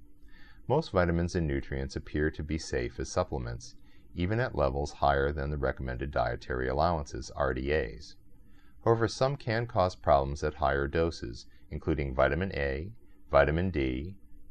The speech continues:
copper, iron, niacin, selenium,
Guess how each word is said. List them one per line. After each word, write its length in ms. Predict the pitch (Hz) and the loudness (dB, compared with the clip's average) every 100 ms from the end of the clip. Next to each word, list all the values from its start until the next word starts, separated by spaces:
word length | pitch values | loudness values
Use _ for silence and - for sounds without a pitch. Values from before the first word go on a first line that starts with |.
| - | -2
copper, 580 | - 69 - 69 85 113 - - 76 | 6 6 6 0 -2 -6 -18 -6 2
iron, 560 | 69 65 58 64 90 - - 71 | 4 4 -2 -6 -8 -10 -10 0
niacin, 760 | 71 67 67 64 - 62 64 90 - - | 4 6 4 -2 -6 -8 -8 -10 -16 -18
selenium, 800 | - 104 87 73 67 65 62 | -6 -2 0 0 0 -2 -4